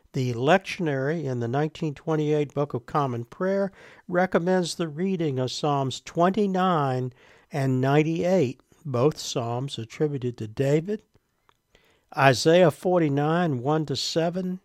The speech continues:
and Luke three, verses fifteen to twenty-two. Psalm twenty-nine, the ninth of ten Passion Psalms,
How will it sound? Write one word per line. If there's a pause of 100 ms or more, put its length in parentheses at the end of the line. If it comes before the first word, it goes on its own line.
(500)
and
Luke
three, (100)
verses
fifteen (160)
to
twenty-two. (1800)
Psalm
twenty-nine, (340)
the
ninth
of
ten
Passion
Psalms,